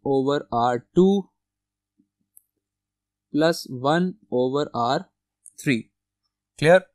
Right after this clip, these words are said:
And this is the final R equivalent resistance। Clear? इस तरह से हम इन तीन रेजिस्टेंस को पैरेलल कॉम्बिनेशन में ऐड करके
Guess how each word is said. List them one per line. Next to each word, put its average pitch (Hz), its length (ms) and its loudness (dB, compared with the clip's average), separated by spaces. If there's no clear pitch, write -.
And 151 120 -4
this 190 140 -2
is 190 180 -2
the 143 200 4
final 220 540 8
R 175 400 8
equivalent 160 440 2
resistance। 120 600 -4
Clear? 190 320 4
इस 202 140 -4
तरह 208 240 4
से 185 180 0
हम 170 300 -2
इन 175 100 0
तीन 220 220 6
रेजिस्टेंस 185 440 2
को 160 220 4
पैरेलल 185 560 8
कॉम्बिनेशन 160 540 0
में 143 320 -2
ऐड 180 340 8
करके 131 480 0